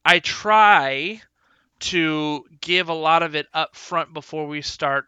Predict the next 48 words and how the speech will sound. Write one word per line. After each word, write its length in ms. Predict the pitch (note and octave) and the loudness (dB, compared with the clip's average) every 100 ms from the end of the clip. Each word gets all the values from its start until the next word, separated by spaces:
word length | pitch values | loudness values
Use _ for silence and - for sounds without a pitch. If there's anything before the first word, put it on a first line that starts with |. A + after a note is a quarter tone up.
| - | -10
a 60 | |
campaign 840 | C#3+ - C#3+ - C#3+ C3+ C3+ C3+ C3+ | -14 -10 -10 -8 -8 -6 -8 -10 -14
or 220 | A2+ C3+ | -12 -12
a 60 | C3+ | -10
game 500 | D3 C#3 C3+ C3+ C3 | -6 -4 -2 -4 -8
or 60 | |
something 320 | C3 D3 C3+ | -12 -14 -14
like 160 | C3+ C3 | -14 -4
that 180 | C#3 C#3 | -4 -4
so 140 | D3+ | -6
that 100 | D3+ | -8
people 260 | - F#3+ F#3+ | -8 -8 -8
can 280 | - D#3+ D3 | -10 -12 -6
get 260 | D3+ C#3+ - - - _ | -4 -4 -8 -20 -20 _
invested 560 | D#3 C#3+ D3 D3 D3 B2+ | -10 0 0 0 -6 -12
in 100 | A2+ | -14
it. 140 | A2 - - _ | -14 -16 -20 _
The 100 | - | -14
problem 460 | B2 - G3+ G#3 E3 | -6 8 8 8 4
is, 200 | D3 C#3 | 0 -2
is 100 | C3+ | -4
that 180 | C#3 B2 _ _ _ | -4 -4 _ _ _
not 300 | D#3 C3+ C3 | -8 -6 -6
a 60 | |
lot 200 | C3 A#2+ | -8 -8
of 60 | B2 | -10
us 100 | C3 | -14
have 160 | - A#2+ | -12 -12
a 40 | |
lot 200 | A#2+ A#2 | -10 -12
of 80 | B2 | -12
time 240 | - B2 | -10 -10
just 160 | B2+ B2+ | -10 -16
to 60 | C3 | -14
do 160 | B2+ | -12
a 60 | A#2+ | -10
bunch 240 | B2 B2 | -12 -14
of 100 | C3 | -12
reading. 260 | C#3+ D#3+ A#2+ | -6 -6 -4
I 100 | B2 | 0
mean, 180 | E3+ D#3+ | 0 0
this 200 | D3+ F#3+ | -2 4
happened, 380 | A3 G#3 G#3 E3 | 6 6 4 0
what, 180 | E3 C#3 | 2 4
our, 260 | C#3+ C#3+ - | 4 2 2
our 320 | C#3+ C#3+ C#3+ | -2 -2 2
last 300 | D3+ D3+ - | 4 4 0
game, 320 | D#3+ D3 C3+ | 0 0 -2